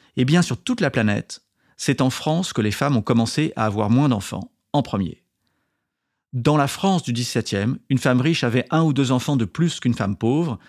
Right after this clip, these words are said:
et dans le dix-huitième, cela s'est inversé. Or, c'est toujours la classe dominante qui fixe la tendance, et les autres limites. Dans tous les autres pays européens, la transition démographique a commencé par une baisse de la mortalité et par un accroissement massif de la population.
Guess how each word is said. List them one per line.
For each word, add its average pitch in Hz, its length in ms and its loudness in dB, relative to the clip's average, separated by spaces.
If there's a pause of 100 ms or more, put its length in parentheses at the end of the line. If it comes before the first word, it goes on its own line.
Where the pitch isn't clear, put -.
(220)
et 120 80 2
dans 175 160 4
le 175 80 2
dix-huitième, 123 680 -2
cela 131 260 0
s'est - 200 -2
inversé. - 540 0 (720)
Or, 123 160 0
c'est - 180 -4
toujours 175 300 2
la 139 100 2
classe 123 200 0
dominante 107 500 2
qui - 120 -10
fixe - 260 -6
la 110 100 2
tendance, - 640 -6 (200)
et 127 60 -2
les 98 200 -2
autres 120 220 0
limites. 92 480 -6 (920)
Dans 120 180 4
tous 226 160 4
les 160 120 4
autres 147 200 2
pays 131 200 2
européens, 107 540 0 (460)
la 117 100 4
transition 139 380 0
démographique 120 680 2
a 123 80 -2
commencé 120 320 2
par 127 160 0
une 117 140 4
baisse 151 240 2
de 135 80 0
la 117 80 2
mortalité 113 640 0 (300)
et 120 80 -4
par 117 160 0
un 113 80 0
accroissement 127 400 -2
massif 170 480 0
de 135 80 -2
la 120 80 2
population. 107 640 -6